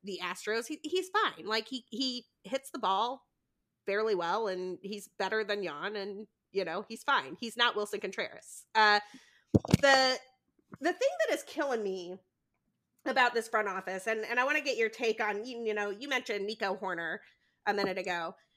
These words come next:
One of the things that I am, it seems, constantly at odds with Cubs Twitter about is what is gonna happen at the shortstop position. So the, the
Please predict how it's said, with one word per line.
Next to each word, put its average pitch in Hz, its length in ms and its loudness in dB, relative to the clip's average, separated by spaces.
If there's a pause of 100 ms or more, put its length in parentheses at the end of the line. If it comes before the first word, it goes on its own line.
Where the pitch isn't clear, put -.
(220)
One 381 260 6
of 339 60 0
the 320 80 4
things 277 340 -2
that 226 240 4
I 214 200 8
am, 196 600 0 (880)
it 247 160 2
seems, 269 220 -4
constantly 240 560 0
at 185 140 -2
odds 185 320 -2
with 190 160 -6
Cubs 190 260 -2
Twitter 190 320 -4
about 160 320 -6 (140)
is 208 180 0
what 247 160 4
is 226 100 0
gonna 202 140 0
happen 190 320 -2
at 170 80 -6
the 180 60 -16
shortstop - 480 -10
position. - 460 -14 (100)
So 202 540 4 (100)
the, 220 360 6
the 226 240 2